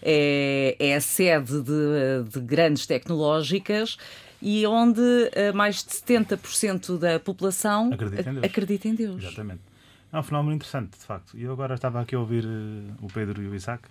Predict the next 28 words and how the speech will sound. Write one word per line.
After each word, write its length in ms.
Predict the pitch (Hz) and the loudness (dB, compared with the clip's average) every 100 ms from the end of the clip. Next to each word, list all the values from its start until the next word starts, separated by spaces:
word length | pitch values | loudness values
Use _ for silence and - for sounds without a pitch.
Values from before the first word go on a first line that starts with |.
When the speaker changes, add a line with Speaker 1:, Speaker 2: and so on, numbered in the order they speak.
| _ - - _ _ - | _ -20 -20 _ _ 0
Speaker 2:
E 40 | |
no 60 | 131 | 2
início, 420 | 143 139 - 110 | 4 4 2 -4
quando 220 | 95 117 | 0 2
ouvi 260 | 117 110 120 | 2 2 0
o 60 | 107 | 0
Pedro, 520 | 120 120 120 123 123 | 0 0 0 -4 -6
eh, 300 | 117 117 113 | -8 -6 -8
gostei 220 | 104 - | -6 0
muito 400 | 131 131 117 123 | 4 4 2 2
de 60 | 123 | 2
dois 160 | 127 123 | 2 2
termos 300 | 127 123 - | 2 2 0
que 100 | 123 | -2
ele 120 | 117 | 0
usou, 300 | 110 123 135 - - - - - _ | 0 0 -2 -6 -20 -20 -20 -20 _
que 60 | - | -6
foi 160 | 131 123 | 0 2
letargia 760 | 127 127 127 110 127 143 147 135 - | 2 2 2 2 0 0 -2 -4 0
e 100 | 123 | 4
embriaguez. 600 | 123 120 98 85 80 - - - - - - - _ - | 6 4 2 -2 -6 -14 -20 -20 -20 -20 -20 -20 _ -12
E 40 | |
de 60 | 127 | -4
facto 240 | 180 170 156 | -2 0 0
verifica-se 540 | 147 175 156 135 139 | 0 0 -2 -2 -2
isso 320 | 135 - 143 - | -2 -6 -10 -2
porque, 400 | 135 117 - 107 | -2 -2 -4 -8
eh, 400 | 107 110 110 | -4 -2 -2